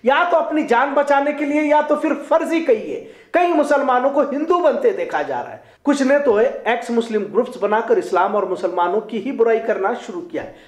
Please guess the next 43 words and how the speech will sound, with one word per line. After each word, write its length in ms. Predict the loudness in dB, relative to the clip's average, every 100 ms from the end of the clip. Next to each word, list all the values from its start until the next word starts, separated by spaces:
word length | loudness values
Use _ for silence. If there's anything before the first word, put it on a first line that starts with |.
| -2
अब 120 | 0 0
ये 60 | 0
तमाम 380 | 2 2 2 2
तब्दीलियां 480 | -2 0 0 2 4 2 0 -2
आखिरी 280 | -2 -2 2
दौर 240 | 2 2
की 160 | -2 -2
पेशिन 320 | 0 -2 0
गोइयों 280 | 0 0 0
में 220 | 0 -2
पाई 220 | 0 -2 -2
जाती 340 | -6 -8 -12
हैं। 180 | -16 -12
अल्लाह 220 | -2 -2
के 120 | 0
रसूल 400 | -2 -4 -8 -6
ने 80 | -6
फरमाया 460 | -2 -2 0 0 0
कि 140 | -4 -12 -12 -6 0
एक 160 | 2 2
ऐसा 280 | 2 0 2
दौर 260 | 2 4
आएगा 340 | 4 2 2 0
जिसमें 340 | -2 -4 -4 0
दीन 220 | 0 2
पर 140 | 0
चलना 280 | 0 0 2
गोया 200 | 2 0 2
हाथ 280 | 0 2 0
में 80 |
अंगारा 300 | 0 2 2 0
थामने 200 | -2 -2
के 120 | 0 2
बराबर 300 | 2 2 0
होगा 280 | -2 -6 -12 -20 _ 0
या 160 | 2 2
फिर 180 | -2
कोसों 460 | -4 0 0 2 2
आपको 260 | 2 2 2
एक 240 | 2 0
मुसलमान 400 | -2 0 0 0
नजर 240 | -2 -6 -8
आएगा। 240 | -10 -14